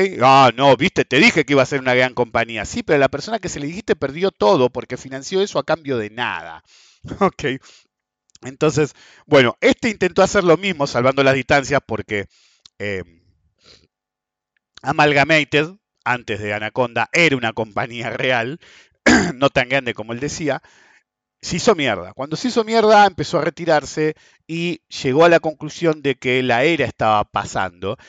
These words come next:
y fue uno de los advocates para que hubiera reformas y que la gente no pudiera hacer las cosas que él hizo. Entonces, básicamente, él se hizo ultramillonario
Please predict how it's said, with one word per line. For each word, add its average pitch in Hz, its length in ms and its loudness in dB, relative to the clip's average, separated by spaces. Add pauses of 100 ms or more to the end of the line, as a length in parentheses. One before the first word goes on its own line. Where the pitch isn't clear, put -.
(140)
y 117 80 -12
fue 160 200 -2
uno 196 260 0
de 175 60 2
los - 280 -6 (400)
advocates 117 800 -4 (100)
para 113 380 0 (360)
que 135 60 -2
hubiera 151 260 4
reformas 165 840 0
y 120 100 -16
que 123 140 -6
la 117 80 -2
gente 151 340 -6
no 131 160 -8
pudiera 131 300 -4
hacer 127 320 -4
las 120 160 -6
cosas 113 280 -12
que - 120 -16
él 98 80 -14
hizo. 82 180 -20
Entonces, 104 160 -14
básicamente, 113 380 -10
él 117 160 -10
se - 140 -16
hizo 110 180 -16
ultramillonario 131 880 -8